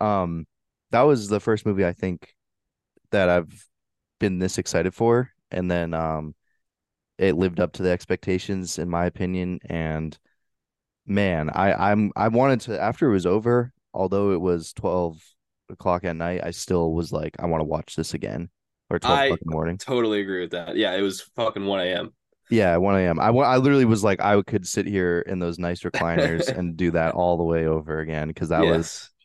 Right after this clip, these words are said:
Speaker 1: fantastic. And I feel like it's something we should do again because, um, this movie was so,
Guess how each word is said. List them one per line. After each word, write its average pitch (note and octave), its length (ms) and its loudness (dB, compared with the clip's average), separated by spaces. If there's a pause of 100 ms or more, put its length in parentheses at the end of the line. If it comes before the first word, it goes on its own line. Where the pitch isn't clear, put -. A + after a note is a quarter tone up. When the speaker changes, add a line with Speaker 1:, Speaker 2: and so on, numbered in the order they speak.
Speaker 1:
fantastic. E2 880 -2 (460)
And A#2 100 4
I A2+ 60 6
feel C#3+ 160 2
like B2 140 4
it's A2+ 100 0
something G#2 260 0
we F#2+ 80 0
should G#2+ 200 -2
do F#2+ 120 0
again E2+ 220 -4
because, E2 720 -4 (540)
um, E2 580 -4
this A2+ 160 -2
movie A2+ 240 4
was F#2+ 220 2
so, G#2 640 4